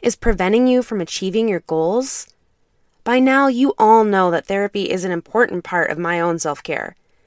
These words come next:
It has truly been a game changer in every aspect of my life, including achieving goals.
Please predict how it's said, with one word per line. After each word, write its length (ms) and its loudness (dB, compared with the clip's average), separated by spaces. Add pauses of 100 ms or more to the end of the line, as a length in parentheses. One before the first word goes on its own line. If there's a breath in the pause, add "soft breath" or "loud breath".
(160)
It 120 0
has 180 -2
truly 400 0
been 280 -2
a 140 -2
game 400 -2
changer 440 -8
in 260 -8
every 320 0
aspect 420 -4
of 100 -6
my 140 -6
life, 480 -6 (340)
including 600 0
achieving 400 -6
goals. 560 -6